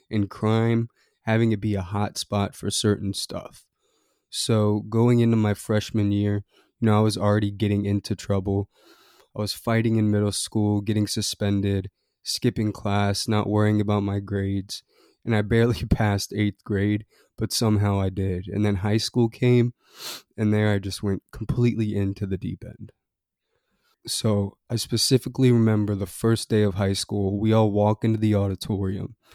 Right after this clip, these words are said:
and I swear there were maybe three hundred plus kids in there, and I knew just from that and what was happening that <laughs> this was gonna be a crazy year,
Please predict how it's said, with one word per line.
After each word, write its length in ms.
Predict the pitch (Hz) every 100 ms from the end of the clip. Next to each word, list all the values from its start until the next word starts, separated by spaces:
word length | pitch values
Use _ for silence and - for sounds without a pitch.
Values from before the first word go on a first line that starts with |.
| - _ -
and 140 | 113
I 120 | 107
swear 600 | 104 - - 120 117 127
there 160 | 120 110
were 100 | 107
maybe 300 | 101 104 101
three 720 | - - 117 110 127 143 143
hundred 580 | 113 117 113 107 107 101
plus 400 | - - 107 101
kids 480 | - - 101 101 -
in 240 | - 104 110
there, 320 | 120 131 135 _ _ - _ _
and 200 | 110 104
I 80 | 107
knew 320 | 110 120 120
just 420 | 98 113 107 -
from 240 | - 110
that 320 | 101 101 107 104 _ - _ _ _
and 100 | 107
what 160 | 107 104
was 160 | 95
happening 840 | - 117 120 - 120 120 120 120 110
that 200 | 98 92 107
<laughs> 100 | 123
this 300 | 120 120 -
was 140 | 120
gonna 280 | 107 117 113
be 180 | 107 98
a 40 |
crazy 420 | - 107 101 101
year, 240 | 104 101